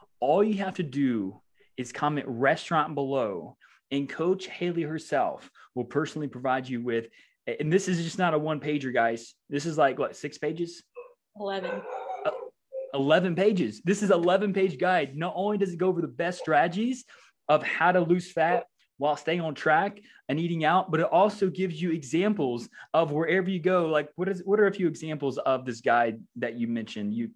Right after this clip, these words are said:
Speaker 1: Chick-fil-A and
Speaker 2: Chick-fil-A is on there, um, 'cause everyone loves Chick-fil-A, especially on Sundays when they're not, they're not open. Um, J. Alexander's is on there, Panera Bread,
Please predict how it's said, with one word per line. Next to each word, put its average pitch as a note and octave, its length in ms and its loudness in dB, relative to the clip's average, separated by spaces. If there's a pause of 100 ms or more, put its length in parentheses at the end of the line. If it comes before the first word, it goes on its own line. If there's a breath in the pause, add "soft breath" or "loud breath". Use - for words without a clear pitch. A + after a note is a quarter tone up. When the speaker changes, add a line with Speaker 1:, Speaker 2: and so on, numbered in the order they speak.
Speaker 1:
Chick-fil-A C3+ 760 -4
and G#2 300 -6 (460)
Speaker 2:
Chick-fil-A B3 460 2
is A#3+ 160 0
on A#3 240 0
there, A3+ 460 0 (140)
um, G3 300 0
'cause - 180 -16
everyone A3+ 320 -2
loves G#3+ 220 -2
Chick-fil-A, G#3+ 800 -2 (240)
especially G#3+ 340 -4
on A#3+ 160 0
Sundays G#3 520 0
when G3+ 80 -4
they're G#3 140 -4
not, A3 180 0 (120)
they're G3 140 -4
not A3 160 -2
open. G3+ 540 0 (520)
Um, G#3+ 420 2
J. A#3 100 2
Alexander's A3+ 720 2
is G#3+ 100 -8
on G#3+ 240 0
there, G#3 540 2 (100)
Panera G#3 320 -2
Bread, G3 480 0